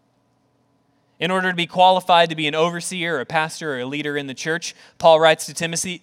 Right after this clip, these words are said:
Timothy in First Timothy three three, "You must not be a lover of money." First Timothy six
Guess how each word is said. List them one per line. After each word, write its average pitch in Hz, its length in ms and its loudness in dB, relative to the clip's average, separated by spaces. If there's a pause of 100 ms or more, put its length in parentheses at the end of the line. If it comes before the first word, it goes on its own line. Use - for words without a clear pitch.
Timothy 175 340 -4
in 165 100 -4
First 160 240 -4
Timothy 165 320 -6
three 180 200 -6
three, 196 180 -6
"You 185 160 -4
must 185 260 -2
not 185 320 0
be 190 200 -2
a 170 140 -2
lover 185 460 4
of 139 220 0
money." 120 400 -10 (2000)
First 180 200 -2
Timothy 185 280 -4
six - 400 -4